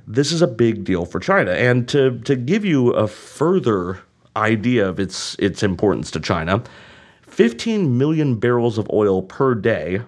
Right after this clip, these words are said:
and one-third of all liquid natural gas, natural gas pass through the Straits of Malacca. Now, keep in mind that for all of China's,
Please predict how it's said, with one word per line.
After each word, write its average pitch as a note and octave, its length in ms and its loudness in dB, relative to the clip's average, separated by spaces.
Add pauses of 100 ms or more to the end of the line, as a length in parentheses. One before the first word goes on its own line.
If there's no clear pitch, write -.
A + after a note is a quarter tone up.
(180)
and A2 280 0
one-third B2+ 400 2
of G2 100 0
all G#2 180 2
liquid G2+ 320 0
natural F2+ 400 -4
gas, F#2 600 -6 (420)
natural A#2 360 -2
gas G2 420 -2 (320)
pass C#3+ 300 -2
through A#2 180 0
the G#2+ 60 -2
Straits F#2 320 -2
of F2 60 -6
Malacca. C#3 480 0 (500)
Now, C#3 300 0 (1080)
keep B3 220 0
in G3+ 120 4
mind B2 280 4
that G#2 140 0
for C3 200 2
all F3+ 320 2
of B2 100 -4
China's, B2 600 2